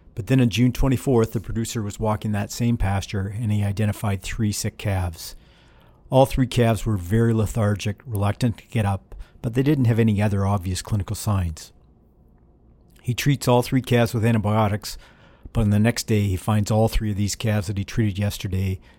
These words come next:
dead, and also finds a fourth calf dead on top of that. Later, while walking that pasture, he finds another sick calf, which he treats, but it dies later that same day.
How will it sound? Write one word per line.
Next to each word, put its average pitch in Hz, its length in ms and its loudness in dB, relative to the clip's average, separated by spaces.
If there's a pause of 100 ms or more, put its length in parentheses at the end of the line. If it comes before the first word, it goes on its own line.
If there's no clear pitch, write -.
(120)
dead, 95 380 0 (420)
and 117 80 2
also 127 260 4
finds 110 300 0
a - 20 -2
fourth 127 440 -2
calf 98 260 -4
dead 101 220 0
on 98 100 0
top 104 260 -2
of 95 60 -6
that. 90 240 -6 (1120)
Later, 131 380 6
while 110 160 4
walking 113 360 4
that 113 200 2
pasture, 110 380 0
he 104 60 2
finds 110 280 0
another 117 300 4
sick - 260 -4
calf, 101 320 0
which - 160 -6
he 104 60 -6
treats, - 480 -2 (320)
but 113 100 2
it 110 220 -2
dies 95 340 0
later 101 240 0
that 98 220 -2
same 98 240 0
day. 92 320 -4